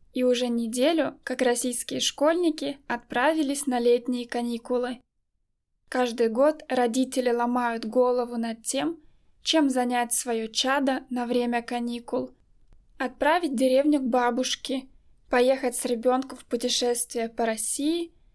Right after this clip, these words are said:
или за границу. Одним из популярных вариантов детского отдыха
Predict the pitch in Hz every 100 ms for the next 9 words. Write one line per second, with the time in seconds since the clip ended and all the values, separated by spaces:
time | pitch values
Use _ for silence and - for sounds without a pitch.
0 | _ _ 294 330 320 269 254 254 247 240
1 | 226 - - 262 - _ - _ _ _
2 | _ - 254 269 359 311 - 254 269 262
3 | 269 254 247 247 - 254 254 247 254 254
4 | 254 240 254 240 - 240 254 - 320 339
5 | 330 - 285